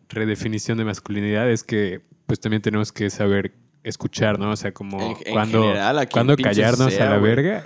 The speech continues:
Speaker 1: y nomás escuchar porque, pues, hay un chingo de cosas que, que no sabemos o que no tenemos la razón o que podemos estar completamente equivocados y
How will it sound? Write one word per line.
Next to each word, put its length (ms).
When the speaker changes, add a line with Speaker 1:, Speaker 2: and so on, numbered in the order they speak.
Speaker 1:
y 500
nomás 380
escuchar 480
porque, 300
pues, 380
hay 300
un 140
chingo 200
de 80
cosas 260
que, 300
que 120
no 160
sabemos 600
o 140
que 600
no 200
tenemos 320
la 100
razón 720
o 140
que 100
podemos 240
estar 220
completamente 520
equivocados 680
y 220